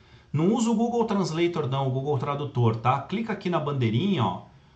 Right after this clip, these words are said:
roda com a rodinha do mouse pra baixo e tem P T aqui de português, tá bom? E aí você fica aqui, tá? Em tudo em português, porque aí você tem acesso a essa mesma tela aqui. Eu vou dar um enter aqui, ó,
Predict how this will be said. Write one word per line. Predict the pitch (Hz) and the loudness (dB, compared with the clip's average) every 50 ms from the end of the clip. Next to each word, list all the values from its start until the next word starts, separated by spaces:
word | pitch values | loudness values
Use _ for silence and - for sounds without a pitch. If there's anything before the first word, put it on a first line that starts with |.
| _ _ | _ _
roda | - 127 123 147 180 220 220 170 156 117 | -12 -2 4 8 8 8 8 6 2 -2
com | - - 139 | -4 -2 0
a | 131 | 2
rodinha | 117 131 135 131 123 131 139 135 | 4 4 2 2 0 -2 -4 -2
do | 127 127 | -2 0
mouse | 123 123 123 123 123 113 117 | 0 2 2 2 2 2 0
pra | 117 117 110 107 | 0 0 -2 0
baixo | 101 113 131 170 180 - - - | 2 2 2 2 2 0 -4 -8
e | |
tem | - 147 165 | -8 -8 -8
P | 160 - 196 180 | -4 -2 -4 -4
T | - - 156 156 | -2 -4 -2 -2
aqui | 147 123 - 156 | -2 -2 -4 -6
de | 143 135 | -8 -8
português, | 120 - 160 156 - 170 156 127 117 110 98 - - - - - - - - - - - - - - _ - - | -6 -6 -8 -8 -6 -2 0 2 2 4 2 0 -4 -12 -18 -20 -20 -20 -20 -20 -20 -20 -20 -20 -20 _ -20 -10
tá | - 101 | -8 -2
bom? | 98 117 135 165 190 196 - - - - - - - - - - | 0 0 2 0 0 -4 -8 -12 -20 -20 -20 -20 -20 -20 -8 -4
E | 135 139 | -2 0
aí | 143 143 | 0 0
você | 147 175 190 180 - - 156 156 175 202 202 202 - - _ - _ | 0 -2 -2 -4 -4 -4 -4 -2 -2 -4 -6 -8 -14 -20 _ -20 _
fica | - - - 165 170 165 - 185 190 | -20 -10 -8 -6 -6 -2 0 2 2
aqui, | 196 196 - - 160 151 139 117 113 - - - - _ _ _ _ _ | 2 0 -4 -6 -6 -4 -4 -4 -4 -6 -12 -20 -20 _ _ _ _ _
tá? | - 127 139 170 - - - - - _ - | 4 4 4 4 2 -2 -8 -14 -20 _ -6
Em | 131 135 127 | -4 -4 -4
tudo | - - 165 165 185 | -2 -2 -2 0 0
em | 185 | 0
português, | 175 185 190 180 185 190 170 139 127 117 | 0 0 -2 -4 -2 -2 0 0 0 0
porque | 113 - 135 | 0 -4 -6
aí | 135 | -8
você | - - 147 | -6 -8 -8
tem | - 160 156 | -6 -6 -6
acesso | 139 - 160 - - 170 | -6 -6 -6 -6 -6 -6
a | |
essa | 160 - 160 151 | -6 -4 -4 -4
mesma | 147 143 160 190 208 214 208 190 190 208 208 196 | -2 -2 -2 -2 -2 -2 -4 -4 -2 -2 -4 -4
tela | - 175 170 175 185 185 | -4 -4 -2 -2 -2 -4
aqui. | - - - 92 92 - - - _ _ _ _ _ _ _ - - | -6 -6 -8 -8 -8 -10 -14 -18 _ _ _ _ _ _ _ -10 -4
Eu | 175 196 202 | -2 0 2
vou | 226 220 | 2 4
dar | 202 185 | 4 4
um | 160 139 135 | 2 2 0
enter | 143 151 151 117 113 110 107 | 0 0 0 0 0 0 -2
aqui, | 95 - - - 175 190 175 | -4 -8 -8 -6 -2 0 0
ó, | 117 92 87 - | 0 0 -2 -6